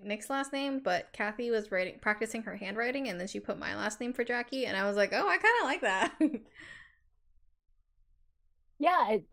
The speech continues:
Speaker 2: also sounds Southern.
Speaker 1: Yeah.
Speaker 2: <laughs>
Speaker 1: Um, side note, so in,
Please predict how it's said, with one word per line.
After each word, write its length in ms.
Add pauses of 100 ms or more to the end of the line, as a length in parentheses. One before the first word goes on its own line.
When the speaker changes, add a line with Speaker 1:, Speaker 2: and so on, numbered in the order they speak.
(540)
Speaker 2:
also 280
sounds 280
Southern. 400 (160)
Speaker 1:
Yeah. 240
Speaker 2:
<laughs> 60 (460)
Speaker 1:
Um, 400 (200)
side 280
note, 260 (180)
so 220
in, 280